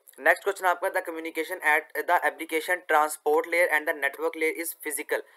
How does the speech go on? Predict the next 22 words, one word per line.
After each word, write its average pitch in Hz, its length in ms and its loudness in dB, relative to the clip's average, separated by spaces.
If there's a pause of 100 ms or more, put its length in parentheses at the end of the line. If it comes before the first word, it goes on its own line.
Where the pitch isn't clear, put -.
(140)
क्योंकि, 180 340 -2
अ, 139 220 2
जो 156 140 2
communication 156 680 -2
होती 160 220 -8
है 170 100 0
transport 147 720 -2
layer 170 180 2
की 170 160 -6
और 156 160 -2
network 147 460 -2
लेयर 143 240 0
की 165 120 -8
वो 170 80 2
आपकी 165 240 0
physically 165 500 -6
तौर 147 200 0
पर 143 120 -6
होती 147 200 -4
है। 170 60 -4
Physically 165 420 -6
तौर 160 160 2